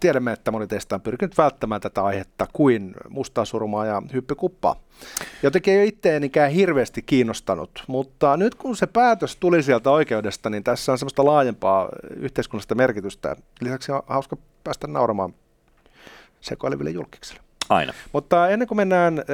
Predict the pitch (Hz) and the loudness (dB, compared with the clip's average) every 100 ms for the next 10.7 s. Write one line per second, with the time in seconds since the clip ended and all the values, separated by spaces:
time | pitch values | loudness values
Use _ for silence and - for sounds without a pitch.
0 | 143 - 185 170 175 170 127 117 113 110 | 0 2 2 4 2 2 0 0 0 0
1 | 110 110 110 110 107 - 123 147 143 - | 0 -2 -2 0 -2 0 0 0 0 0
2 | 156 - 151 156 143 - 151 185 143 - | -2 0 0 0 0 2 2 2 0 0
3 | 113 113 127 117 - 52 101 117 151 139 | 0 0 -2 -4 -6 -6 -6 -4 -4 0
4 | 117 - 117 131 131 117 95 98 95 101 | -2 0 0 2 2 0 -2 -4 -8 -10
5 | - 110 113 143 143 131 120 - - 160 | -4 -2 0 2 2 2 0 -2 0 2
6 | 151 - 139 131 120 - 135 117 101 104 | 2 -2 -2 0 0 2 0 0 -2 -2
7 | 104 104 104 _ _ _ _ _ _ - | 0 -2 -4 _ _ _ _ _ _ 0
8 | 120 113 101 - 87 90 80 - _ - | 2 2 -2 -4 -4 -2 -4 -8 _ -20
9 | - - - _ - - 104 95 92 - | -20 -20 -20 _ -2 2 0 0 -4 -4
10 | _ _ 110 104 104 101 | _ _ 0 2 2 0